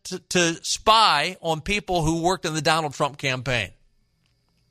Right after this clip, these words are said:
And this was the, this was the D O J, which is A K A the F B I. I mean, at the end,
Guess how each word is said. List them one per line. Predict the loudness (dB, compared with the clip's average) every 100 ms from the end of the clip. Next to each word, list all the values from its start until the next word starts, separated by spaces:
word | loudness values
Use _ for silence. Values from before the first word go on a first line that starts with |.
| _ _ -20 _ _ -2
And | 0
this | 2
was | 0
the, | 0 -2 -2
this | 0 0 0
was | 0
the | 0 0
D | 2
O | 2
J, | 2 4 4 4 0 -4
which | -4 -4
is | -4
A | -4 0 0
K | 2 2 4 4 2 -2
A | -2
the | 0
F | 2 2
B | 2
I. | 2 2 -2 -6 _ _ _ _ _ _ _ _ _ _ _ _ _ _ -20 _ _ _ _ _ _ _ -20 -20 _ _ _ _ _ _ _ _ _ _ _ _ -14 -6
I | -2 0
mean, | 0 0
at | 0
the | 0
end, | 0 0